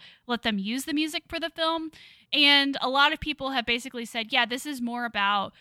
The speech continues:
like, the personal drama of the Runaways and, like, all of the ways that they were exploited by their manager, who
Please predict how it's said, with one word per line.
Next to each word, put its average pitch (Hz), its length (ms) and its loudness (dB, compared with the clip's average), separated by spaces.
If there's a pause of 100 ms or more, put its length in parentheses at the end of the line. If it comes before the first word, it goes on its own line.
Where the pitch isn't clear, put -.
(260)
like, 214 340 0 (680)
the 220 120 -6
personal 233 460 -6
drama 285 560 0
of 254 120 -4
the 269 80 -6
Runaways 247 840 -4
and, 208 340 -4
like, 202 200 -4
all 226 240 2
of 214 100 -4
the 214 80 -6
ways 208 200 -6
that 208 100 -12
they 202 100 -6
were 190 140 -8
exploited 247 640 -4
by 214 140 2
their 208 120 -4
manager, 226 580 -4
who 240 220 -2